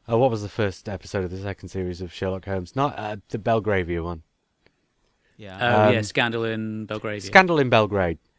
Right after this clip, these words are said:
Speaker 2: Mm.
Speaker 1: Y-, you look at the way he rewrote Scandal in Belgrade
Speaker 2: Mm.
Speaker 1: and ask yourself, could he not do justice to the idea of the Master turning into a woman?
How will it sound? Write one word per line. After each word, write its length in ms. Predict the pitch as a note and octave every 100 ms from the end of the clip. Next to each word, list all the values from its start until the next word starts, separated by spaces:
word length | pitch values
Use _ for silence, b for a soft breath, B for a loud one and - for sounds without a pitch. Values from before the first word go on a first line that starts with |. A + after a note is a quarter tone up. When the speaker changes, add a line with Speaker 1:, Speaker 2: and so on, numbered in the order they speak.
| _
Speaker 2:
Mm. 160 | G#2 G#2
Speaker 1:
Y-, 120 | D3+
you 240 | A#2 E3 E3
look 260 | E3+ G3+
at 40 | G3
the 80 |
way 180 | F#3 F#3
he 160 | E3+ F3
rewrote 500 | E3+ E3 D3+ C#3 F#2+
Scandal 420 | - C#3 B2+ A#2+
in 140 | A#2
Belgrade 640 | A2+ A#2 A2+ A#2 G#2+ E2+ -
Speaker 2:
Mm. 300 | - - -
Speaker 1:
and 100 | A2+
ask 260 | B2+ C#3 -
yourself, 580 | G2+ F#2 G2+ F2 E2+ - _ _ _ _ -
could 140 | - B2+
he 80 |
not 220 | C#3+ D3 A2
do 200 | B2+ B2+
justice 600 | C3 C#3 - - E3 -
to 100 | C3
the 140 | A2+
idea 400 | G#2+ G#2+ G#2 C3
of 140 | E3 B2+
the 80 | F#2+
Master 440 | F#2+ G2 - C#3
turning 320 | - A2 G2
into 180 | F#2+ F2+
a 60 | G2
woman? 400 | F#2 G2+ B2